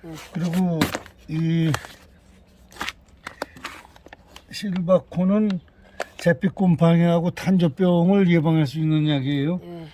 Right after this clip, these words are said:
Speaker 2: 그래, 그래고 거기다가 이제 그 아미노산을 지금 이게 물이 스물, 스물다섯 말, 오백, 오백 리터인데
Speaker 1: 음.
Speaker 2: 여기다가 지금 아미노산을 오백을 타는 거예요.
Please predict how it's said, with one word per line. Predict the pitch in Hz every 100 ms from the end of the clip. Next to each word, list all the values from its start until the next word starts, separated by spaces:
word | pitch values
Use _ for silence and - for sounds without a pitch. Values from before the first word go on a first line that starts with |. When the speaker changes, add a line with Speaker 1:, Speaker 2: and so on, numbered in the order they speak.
| - - -
Speaker 2:
그래, | 180 170 170
그래고 | 147 165 175 190 160
거기다가 | 170 165 175 175
이제 | 165 180 165
그 | 170 170 131 - _ _ - -
아미노산을 | 143 156 180 185 180 170 185 190 180
지금 | 170 180
이게 | 165
물이 | 175 147 190
스물, | 180 - 208 190 - - - - -
스물다섯 | - 202 185 202 147 165
말, | 175 175 135 101
오백, | 131 160 170 180 175
오백 | 156 165 175 175
리터인데 | 160 170 170 190 185 120 - - - - - 190
Speaker 1:
음. | 175 160 - _ _ _ 151
Speaker 2:
여기다가 | 160 170 185 185
지금 | 170 185
아미노산을 | 156 170 180 180 156 180 196 180
오백을 | 127 151 180 190 175 -
타는 | 165 165
거예요. | 156 156 151 135